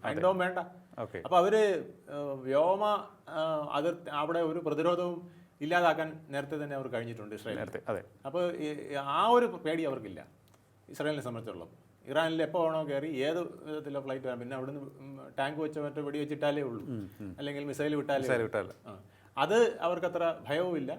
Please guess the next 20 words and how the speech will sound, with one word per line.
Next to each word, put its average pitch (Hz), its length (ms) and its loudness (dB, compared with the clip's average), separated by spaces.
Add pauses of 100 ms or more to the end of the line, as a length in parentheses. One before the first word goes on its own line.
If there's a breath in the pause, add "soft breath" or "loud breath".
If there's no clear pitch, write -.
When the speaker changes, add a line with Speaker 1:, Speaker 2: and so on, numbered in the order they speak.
(140)
Speaker 2:
ആ 143 140 -2
രീതിയിൽ 156 500 -2
കൈകാര്യം 160 360 2
ചെയ്യാനുള്ള 147 420 -4
ധാരണയിലാണ് 131 680 -2
ഇപ്പം 131 260 -10 (540 soft breath)
Speaker 1:
ഇസ്രായേൽ 117 280 2
പോകുന്നത്. 95 320 -2
Speaker 2:
ഇസ്രായേൽ 135 260 0
പോകുന്നത്. 87 320 -14 (220 loud breath)
Speaker 1:
ഇപ്പൊ 185 240 6
വേറൊരു 226 200 6
കാര്യം 113 260 2
കൂടിയുണ്ട്. 92 320 0
ഇപ്പോ 104 320 2
കഴിഞ്ഞ 117 160 4
ദിവസം 107 520 -4
നെതന്യാഹു 110 520 0
പറഞ്ഞു, 98 260 -4 (440 loud breath)
ആ, 95 320 -6